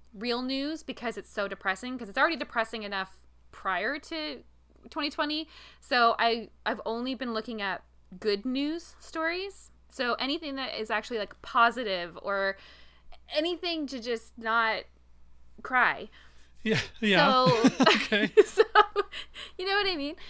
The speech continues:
Speaker 1: So I was looking up some stuff. I'm like, "I just need some good news. I just need something that's like, wow, you know what? The world's not so shitty after all. Or people aren't piles of garbage after all." There are some of those people out there,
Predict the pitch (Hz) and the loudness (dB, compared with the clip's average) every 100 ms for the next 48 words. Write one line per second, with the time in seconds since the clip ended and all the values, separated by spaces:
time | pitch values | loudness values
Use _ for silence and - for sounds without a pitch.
0 | - - - - 311 285 262 269 269 302 | -16 -18 -8 4 6 6 2 -2 -6 -6
1 | 330 311 - 240 240 220 196 208 214 - | -6 -6 -8 -10 -4 -2 -2 -2 -8 -4
2 | 381 466 339 - 220 - 240 226 196 170 | -4 -4 -6 -8 -10 0 2 2 -4 -10
3 | - 202 262 - 349 302 - 269 - 254 | -12 -12 -12 -10 -10 -10 -8 -8 -8 -10
4 | 254 233 208 - - 208 190 190 - - | -8 -6 -6 -8 -6 -4 -4 -6 -16 -20
5 | - - 320 311 208 262 247 254 269 285 | -10 4 6 8 6 -2 -4 -2 -2 -4
6 | 254 247 269 269 269 - 254 208 - 208 | -4 -2 -2 0 -4 -4 -6 -8 -6 -6
7 | 208 208 214 - 196 180 - 226 262 - | 0 0 -2 -2 0 0 0 0 0 -2
8 | 311 330 302 262 269 - 226 196 196 202 | -4 -2 -2 -2 -2 -6 -4 -2 -2 -6
9 | - 190 180 156 - - 214 - 196 160 | -2 -2 -2 -6 -6 -2 -2 -2 -4 -2
10 | 139 - - - - - 294 262 302 381 | -2 -6 -10 -20 -10 -2 2 6 6 4
11 | - 269 254 262 - 254 262 262 311 180 | -2 -4 -4 -6 -8 -8 -6 -4 -4 -6
12 | - | -6